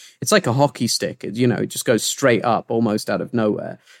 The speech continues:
And it's an area where brands are really associated with countries, as we've discussed. And China, in many ways, even though it's so influential in industry and, and international trade, it doesn't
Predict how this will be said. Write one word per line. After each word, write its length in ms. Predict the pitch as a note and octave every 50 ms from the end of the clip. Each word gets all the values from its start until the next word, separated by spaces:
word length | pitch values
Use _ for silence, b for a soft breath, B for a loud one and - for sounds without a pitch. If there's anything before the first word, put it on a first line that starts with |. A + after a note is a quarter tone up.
| b b -
And 140 | - D3 C#3+
it's 240 | C#3+ C#3+ C#3 - -
an 160 | C3+ C3+ - -
area 500 | D3 D3+ D#3 D3+ D3+ C#3+ C#3 C3 B2+ A#2+
where 920 | A#2 B2 B2+ B2 A#2+ A#2 A#2 A2+ A2 A2 G#2+ G2+ G2 F2+ G1+ G1+ - -
brands 840 | G2 G#2 A2 B2+ B2 B2 C3+ B2+ B2+ C3 C3+ C3+ C3+ C3+ C3+ C3 C3+
are 60 | B2+
really 220 | B2 A#2 A2 A2
associated 720 | G#2+ G#2 - - A2 G#2+ G#2 - - A2 G#2 G2+ - G2+ F#2+
with 160 | F#2+ F2+ -
countries, 680 | - - - D3 D3+ D3 C#3+ - - C3+ B2+ B2 A#2+ A#2+
as 180 | B2 A#2 A2 -
we've 140 | A2+ G#2+
discussed. 720 | F#2+ G#2 G2+ - - - A#2+ A2+ A2 G#2 - - - - b b b b b b b
And 200 | - C#3+ C#3 B2+
China, 720 | - - D#3 D#3 D#3 D#3+ D#3+ D#3 D3+ D3 C#3+ C3+ B2 -
in 220 | - - C3+ C3 C3
many 220 | C3 C3 C#3+ C#3
ways, 340 | C3+ C3+ C3 B2+ B2+ A#2+ -
even 220 | B2+ B2 B2 B2
though 140 | B2 A#2+ A#2
it's 180 | A#2 A#2 - -
so 580 | - - C#3 B2+ B2 A#2+ A#2 A2+ A2 A2 A2 - _ _ _ _ - G#2+
influential 880 | A2 C3 D3+ C#3+ D3 - - D3+ C#3 C3+ C3 C3 A#2+ - - B2+ A#2
in 140 | A#2 A2 G#2+
industry 720 | - - C#3+ C#3 C#3+ C3+ B2 - - - - B2 A2+ A2+
and, 180 | A2 A2 A2 G#2+
and 160 | - G#2+ A2+
international 640 | A2+ A2+ C3 B2 - - A#2+ A2 A2 - - A2 G2
trade, 560 | - - - E3 D#3 D3 C3+ B2 A#2 G2+ - b b b b b b b
it 160 | - C#3+ B2 -
doesn't 320 | F3+ F3 E3 D#3 E3 D3+